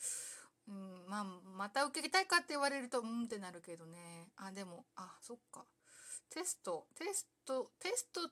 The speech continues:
ていうのもあれだけど、今思い出したけど、私車の免-、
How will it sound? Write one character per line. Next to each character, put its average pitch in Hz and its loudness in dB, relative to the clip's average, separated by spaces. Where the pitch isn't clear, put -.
て 294 2
い 285 6
う 277 6
の 254 2
も 240 6
あ 233 2
れ 233 -2
だ 233 0
け 220 -6
ど、 185 0
今 240 6
思 214 2
い 185 -4
出 185 4
し - 0
た 196 0
け 170 -4
ど、 175 -4
私 214 -2
車 269 2
の 330 0
免-、 330 0